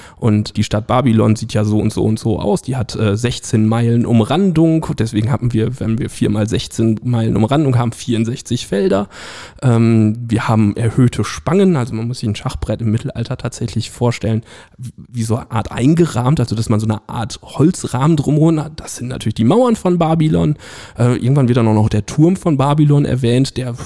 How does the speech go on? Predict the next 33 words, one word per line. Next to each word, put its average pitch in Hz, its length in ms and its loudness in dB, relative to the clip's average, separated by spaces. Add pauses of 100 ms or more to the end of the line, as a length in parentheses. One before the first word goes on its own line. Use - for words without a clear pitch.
hat 107 120 -4
aber 107 160 0
offensichtlich 113 400 -2
auf 107 100 -4
dem 117 100 -6
Spielfeld 190 420 0
nichts - 300 -6
zu 156 100 -2
suchen. 160 360 -2 (580)
Und, 143 320 0
und 151 120 4
dann 156 140 2
wird 165 160 0
eben 151 200 4
genau 135 340 2
auf 127 160 -4
der 127 180 -2
Grundlage 131 440 -2
wird 120 120 -4
dann 120 100 -2
gesagt, 120 280 -4
so, 120 140 2
und 104 180 -4
der 113 100 -4
König, - 440 -8
der 139 200 -6
zieht - 300 -8
jetzt - 280 -6
auf 107 140 -8
folgende 131 400 -2
Art 113 140 -6
und 117 160 -8
Weise. 175 400 -4